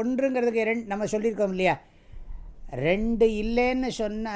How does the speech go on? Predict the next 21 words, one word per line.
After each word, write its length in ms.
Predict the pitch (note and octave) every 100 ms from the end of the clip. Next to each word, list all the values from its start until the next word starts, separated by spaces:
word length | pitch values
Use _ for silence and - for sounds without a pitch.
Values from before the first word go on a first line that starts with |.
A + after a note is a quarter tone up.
| F#3+ F3+
அதாவது 400 | D#3+ G#3 A#3+ A#3+
ரெண்டாவதா 640 | F3+ F3+ A3 B3+ C4 B3+ B3+
ஒண்ணு 200 | A#3+ G#3+
இருந்தா 340 | G#3+ G#3+ A#3 A3+
தானே 260 | G#3+ A3 B3
ஒண்ணு 340 | A#3 G3 A#3 B3
ரெண்டுங்கிற 500 | A3+ A3 A3+ A3 G#3+
வார்த்தைக்கே 520 | F#3 G3 F#3+ G3+ A3 A3
மதிப்பு. 420 | E3+ D#3+ - D3 - - - - - - - - -
ரெண்டாவதா 680 | C3+ G3 A3+ C4 C4 C4 C4 B3
ஒண்ணு 260 | G#3 G#3 G3
இல்லைன்னு 380 | G3+ A#3 A#3 G#3+ -
சொன்னா 340 | D3+ F3 E3+ A#2+ B2 F3+ - - - - - - - - -
ஒண்ணு 320 | F#3 A#3 C#4 C#4+
ரெண்டுங்கிறதுக்கே 800 | B3+ B3 B3 A#3+ A3+ G#3 G#3 B3
மதிப்பு 360 | F#3 F3+ F#3 C#3+
இல்லை. 160 | A2 - - - - - - - - - - - - - -
ஒண்ணுன்னு 360 | F3 A#3+ C4+ C4+
சொல்ல 160 | G#3+ G#3
வேண்டிய 340 | A3 G#3 G3 F3+
அவசியம் 580 | D#3 G3 - G#3 A3+